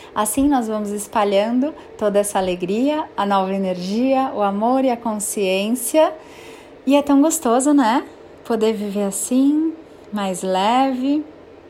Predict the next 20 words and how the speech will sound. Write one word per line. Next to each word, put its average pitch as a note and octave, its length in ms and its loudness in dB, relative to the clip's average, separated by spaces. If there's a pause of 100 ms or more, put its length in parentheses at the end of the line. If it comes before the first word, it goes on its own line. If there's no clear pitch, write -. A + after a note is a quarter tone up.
(480)
Ah, G#3 400 -2 (160)
isso A#3+ 240 -4
é D#4+ 60 2
liberdade. F#3+ 1000 0
Isso B3+ 240 -4
é D4+ 40 4
um D#4 100 2
pedacinho D4+ 680 2
da A#3 120 2
liberdade A3 560 0
que A#3+ 80 -10
você G#3 300 -6
é G#3 120 0
em G3+ 140 -4
essência. F3+ 580 -10 (600)
Eu G3+ 80 -4
sou G3+ 140 -4
Ana F#3+ 120 -2
Paula A#3+ 300 2
Barros. D#4+ 500 0